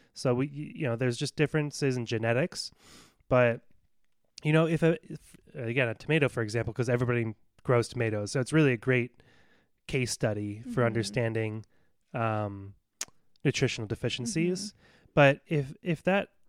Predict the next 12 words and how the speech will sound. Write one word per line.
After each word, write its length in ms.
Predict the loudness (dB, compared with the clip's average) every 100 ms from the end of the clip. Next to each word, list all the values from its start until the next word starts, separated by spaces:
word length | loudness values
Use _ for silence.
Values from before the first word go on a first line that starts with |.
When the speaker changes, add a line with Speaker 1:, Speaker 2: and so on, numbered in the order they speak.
| -6
Speaker 1:
if 140 | -2
that 200 | 0 0
tomato 360 | -2 0 2 2
leaf 440 | 0 -2 -2 -8 -8
is, 520 | 0 2 2 -2 -8 -12 _ _ _
has, 520 | 2 4 4 0 -12 -18 _ _ _ _ -4
and 120 | -2
we 60 | 0
talked 220 | 2 2
about 140 | 2 -2
this 160 | -2
in, 140 | -6